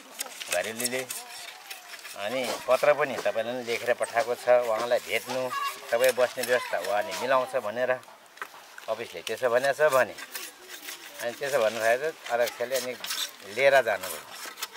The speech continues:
लिएर गयो। अनि अध्यक्षले के भन्यो, "ल, तपाईँलाई चाहिँ पैसा थोरै रहेछ तपाईँको, यता त ए मनाङ मुस्ताङतिर आउँदा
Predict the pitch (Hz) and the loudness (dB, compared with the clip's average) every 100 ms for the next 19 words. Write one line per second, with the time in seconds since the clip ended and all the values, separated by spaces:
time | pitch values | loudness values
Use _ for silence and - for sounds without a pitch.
0 | - - - - - - 101 107 135 135 | 0 0 0 -2 -2 -2 -6 4 6 6
1 | 117 123 160 180 151 - - - - - | 6 0 0 -4 -10 -14 -14 -16 -16 -12
2 | - - - - - 123 123 131 - 135 | -4 -4 -4 -10 -8 -2 0 0 -2 -4
3 | 127 - 175 151 156 143 - 139 131 151 | -2 0 0 0 0 -2 -2 -2 0 2
4 | 156 151 139 135 240 - - - - - | 4 2 0 -2 -6 -12 -12 -12 -10 -10
5 | - - - - - - - 156 135 - | -10 -8 -8 -10 -14 -8 -4 -2 0 0
6 | 107 117 131 120 127 120 110 117 120 123 | 0 0 2 0 -2 -4 -4 -4 -4 4
7 | 135 - - - - - - - - - | 4 4 -6 -6 -4 -6 -8 -8 -2 -2
8 | 131 143 135 139 117 87 - - - - | 2 2 4 4 2 0 -6 -8 -14 -14
9 | - - - 120 120 123 131 131 - - | -12 -12 -6 -2 -2 0 0 0 0 -2
10 | 117 - 127 131 131 123 123 - - 123 | -4 0 0 0 -4 -2 0 -2 -6 -4
11 | 123 127 | 0 2